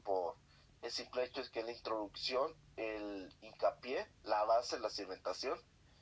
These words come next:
para surgir toda la historia, ¿no? Tal vez digas, "No, pues lo estoy leyendo y va a ser la típica historia de que va a ser un thri-, una especie de thriller, donde, pues, al final ocurre esto", y, pues, te das una idea de hacia dónde va la historia.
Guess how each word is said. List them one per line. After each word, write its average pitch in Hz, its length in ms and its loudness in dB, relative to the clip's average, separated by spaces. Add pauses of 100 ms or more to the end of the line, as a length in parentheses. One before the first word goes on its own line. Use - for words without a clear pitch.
(300)
para 107 240 8 (560)
surgir - 440 -6
toda 110 220 4
la 101 60 -8
historia, 101 400 0
¿no? 147 220 2 (540)
Tal 131 180 6
vez 139 180 -2
digas, 139 340 2
"No, 160 180 2
pues 117 160 0
lo 107 60 -8
estoy 139 220 -4
leyendo 135 480 -2
y 127 60 -4
va 117 100 4
a 120 40 2
ser 123 160 -4
la 123 120 2
típica - 320 -12
historia 120 400 2
de 107 140 -6
que 98 120 -6
va 95 100 2
a - 20 -4
ser 113 200 0
un 110 120 -6
thri-, 120 240 -12
una 113 200 -2
especie 120 360 -4
de 107 60 -8
thriller, 131 720 0
donde, 101 220 0
pues, - 240 -6
al 98 80 0
final 113 540 2 (380)
ocurre 117 560 0
esto", 139 400 0
y, - 120 -8
pues, - 340 -6
te 107 100 0
das 117 200 2
una 127 140 -2
idea 120 260 4
de 101 400 0 (200)
hacia - 320 2
dónde 117 240 4
va 110 140 6
la 107 100 -6
historia. 135 400 0